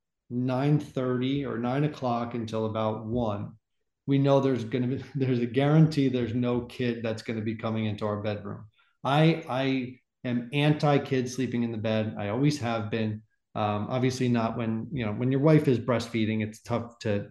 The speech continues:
justify saying, "No, <laughs> I don't want the kid in here," you know, because then she's gotta, you know, go and, and do her thing. But, um, you know, we've,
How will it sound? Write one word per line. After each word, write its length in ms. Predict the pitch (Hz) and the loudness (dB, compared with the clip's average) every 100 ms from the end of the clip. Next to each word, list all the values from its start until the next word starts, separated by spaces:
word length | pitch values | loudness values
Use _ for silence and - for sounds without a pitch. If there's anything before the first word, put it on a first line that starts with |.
| - | -4
justify 680 | 117 110 - - - 104 104 | -2 -2 -4 -6 -2 0 0
saying, 340 | 117 107 107 | -2 -2 0
"No, 240 | 117 107 - | 2 0 0
<laughs> 60 | - | -4
I 80 | 117 | -2
don't 100 | 123 | 0
want 160 | 120 | 0
the 140 | 117 120 | 0 0
kid 240 | 135 120 | 2 2
in 160 | 123 110 | 2 2
here," 360 | 101 101 110 - - - - | -2 -4 -8 -14 -20 -8 0
you 80 | 120 | 2
know, 180 | 107 | 2
because 280 | 113 120 110 | 2 0 0
then 180 | 113 107 | 0 -2
she's 180 | 123 117 | -2 -2
gotta, 400 | 113 101 101 98 | -2 -2 -4 -6
you 80 | 113 | -6
know, 240 | 98 95 - _ | -6 -8 -16 _
go 260 | 117 107 107 | -2 0 0
and, 180 | 104 107 | -2 -2
and 360 | 104 - - | -4 -6 -4
do 160 | - 110 | 0 2
her 120 | 107 | 2
thing. 360 | 104 143 135 117 | 2 4 4 4
But, 240 | 113 110 - - _ - - | 0 -4 -14 -20 _ -10 0
um, 580 | 110 101 98 104 - - - - _ - | 2 2 0 -2 -6 -14 -20 -20 _ -6
you 100 | 139 | -2
know, 100 | 120 | 0
we've, 480 | 120 135 135 110 | 2 4 4 2